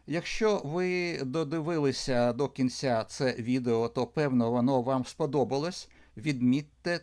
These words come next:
це лайком під цим відео. Будь ласка, користуйтеся, м, сайтом, путівником по нашому каналу. Він стане в на-, в,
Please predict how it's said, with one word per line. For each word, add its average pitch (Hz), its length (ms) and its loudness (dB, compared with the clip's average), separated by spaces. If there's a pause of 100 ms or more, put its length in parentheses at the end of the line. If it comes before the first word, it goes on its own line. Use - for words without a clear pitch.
це 143 440 -2
лайком 92 640 -4 (540)
під - 180 -6
цим 95 360 -4
відео. 71 460 -10 (680)
Будь 135 200 -4
ласка, 202 320 -2
користуйтеся, 180 1160 -2 (200)
м, 123 420 -6 (840)
сайтом, 160 680 0 (560)
путівником 180 640 0
по 131 140 0
нашому 123 460 0
каналу. 110 600 -2 (280)
Він 190 240 -2
стане 170 420 0
в 139 80 -2
на-, 143 240 2
в, 117 520 -6